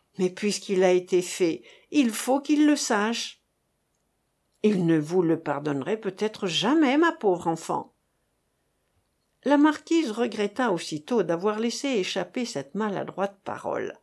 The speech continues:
qui, du reste, expliquait toute sa conduite et le soin avec lequel elle retenait les confidences toujours prêtes à jaillir des lèvres de Lydie.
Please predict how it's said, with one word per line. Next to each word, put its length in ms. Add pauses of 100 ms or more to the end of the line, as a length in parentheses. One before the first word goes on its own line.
(420)
qui, 220
du 160
reste, 480 (320)
expliquait 640
toute 260
sa 160
conduite 680 (380)
et 80
le 140
soin 280
avec 260
lequel 420
elle 160
retenait 580
les 140
confidences 840
toujours 460
prêtes 520
à 120
jaillir 480
des 160
lèvres 420
de 140
Lydie. 500